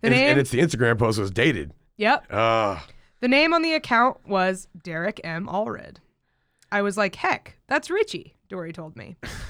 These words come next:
Speaker 1: She Googled Derek Allred, an alternative spelling he sometimes used,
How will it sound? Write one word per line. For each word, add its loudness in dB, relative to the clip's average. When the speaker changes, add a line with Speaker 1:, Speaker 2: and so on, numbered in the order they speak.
Speaker 1:
She -2
Googled 2
Derek 2
Allred, -2
an -2
alternative 0
spelling -4
he -4
sometimes -8
used, -14